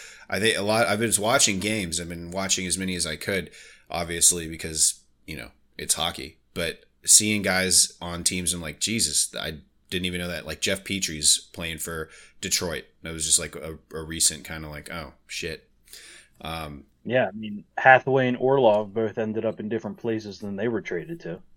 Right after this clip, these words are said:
Speaker 1: Exactly. Uh, Orlov tearing it up for, uh, Carolina.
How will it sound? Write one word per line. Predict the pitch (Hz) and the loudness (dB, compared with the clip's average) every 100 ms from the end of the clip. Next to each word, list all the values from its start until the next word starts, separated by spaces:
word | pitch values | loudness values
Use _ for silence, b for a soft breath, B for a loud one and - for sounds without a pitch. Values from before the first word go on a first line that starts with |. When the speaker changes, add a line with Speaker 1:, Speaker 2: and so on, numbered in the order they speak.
| - - | -18 -8
Speaker 1:
Exactly. | 85 95 98 104 80 76 - - | 0 4 4 2 -4 -10 -12 -8
Uh, | 85 80 - | -6 -6 -4
Orlov | 95 107 95 87 - - | 2 2 2 -2 -8 -2
tearing | - 101 95 | 0 2 0
it | 82 | -2
up | 92 95 - | -4 -6 -10
for, | - 80 80 80 - _ _ 82 | -8 -6 -6 -8 -12 _ _ -8
uh, | 80 78 | -6 -6
Carolina. | - 87 82 95 87 78 | -2 -2 -2 -2 -4 -6